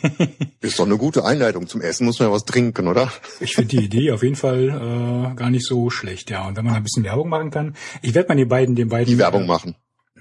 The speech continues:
Speaker 1: ne, hier für, für das, äh, lokale, für das lokale, ähm, Brauereigeschäft.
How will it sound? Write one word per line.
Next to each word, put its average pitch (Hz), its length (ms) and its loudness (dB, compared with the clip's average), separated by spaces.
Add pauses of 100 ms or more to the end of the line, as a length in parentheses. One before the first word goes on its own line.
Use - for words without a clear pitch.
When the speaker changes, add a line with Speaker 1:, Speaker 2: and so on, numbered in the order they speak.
(120)
Speaker 1:
ne, 120 100 2
hier 123 220 4
für, 110 360 2
für 117 140 -2
das, 107 240 -2
äh, 107 140 2
lokale, 107 760 0 (480)
für - 120 -6
das 104 160 0
lokale, 110 580 0
ähm, 107 560 -2
Brauereigeschäft. 107 880 0